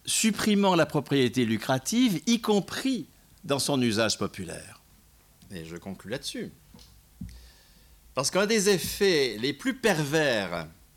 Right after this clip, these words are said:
de la réforme, j'ai pas le temps de parler de la réforme. La réforme, c'est tout, c'est toutes les régressions sociales que nous connaissons depuis vingt ans.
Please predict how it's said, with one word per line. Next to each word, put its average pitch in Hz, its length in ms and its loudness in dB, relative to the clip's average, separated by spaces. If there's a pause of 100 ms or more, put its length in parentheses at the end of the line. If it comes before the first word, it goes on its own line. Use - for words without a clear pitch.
(140)
de 95 120 -2
la 123 140 2
réforme, 78 560 -6 (180)
j'ai 87 140 -10
pas 90 140 -6
le 87 40 -12
temps 107 160 -6
de 92 60 -6
parler 92 300 -6
de 85 100 -10
la 101 80 -4
réforme. 80 500 -10
La 78 60 -14
réforme, 90 400 -6
c'est - 260 -8
tout, 135 300 -8 (960)
c'est - 160 -6
toutes 151 200 -2
les 120 100 4
régressions 113 480 2
sociales 127 400 0
que - 80 -2
nous 95 140 2
connaissons 95 440 -4
depuis 98 240 -4
vingt 95 300 -2
ans. 69 100 -16